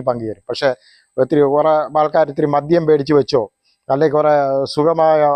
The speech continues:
രീതിയിലൊക്കെ ഉള്ളൊരു ക്ഷണം, ആ ക്ഷണം ഞാൻ സ്വീ-, സ്വീകരിക്കുകയില്ല, ഞാൻ അതിലേക്ക് ബന്ധപ്പെടുകയില്ല, ഞാനത്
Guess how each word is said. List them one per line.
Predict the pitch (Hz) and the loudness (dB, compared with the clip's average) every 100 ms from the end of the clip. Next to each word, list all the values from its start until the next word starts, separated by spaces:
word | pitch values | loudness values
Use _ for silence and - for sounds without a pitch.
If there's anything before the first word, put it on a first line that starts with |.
| 139 143 | -4 -4
രീതിയിലൊക്കെ | 151 156 156 147 147 135 _ _ - | 0 0 0 0 -2 -4 _ _ -2
ഉള്ളൊരു | 147 151 151 147 123 | 0 2 2 2 0
ക്ഷണം, | 139 139 135 139 | -2 0 0 2
ആ | 143 - | 0 -2
ക്ഷണം | 143 143 143 | -2 -2 0
ഞാൻ | 135 131 | -2 -2
സ്വീ-, | 139 151 - - | -2 -2 -6 -6
സ്വീകരിക്കുകയില്ല, | 143 165 165 165 156 151 185 190 _ _ - | -2 0 0 -2 -2 0 -2 -4 _ _ -4
ഞാൻ | 147 151 | 0 0
അതിലേക്ക് | 147 147 127 135 - 156 | 2 0 0 -4 -6 -6
ബന്ധപ്പെടുകയില്ല, | 143 151 135 127 123 127 127 123 175 _ _ _ 131 | -2 -2 -2 0 2 0 0 -4 -8 _ _ _ -4
ഞാനത് | 131 131 | -2 0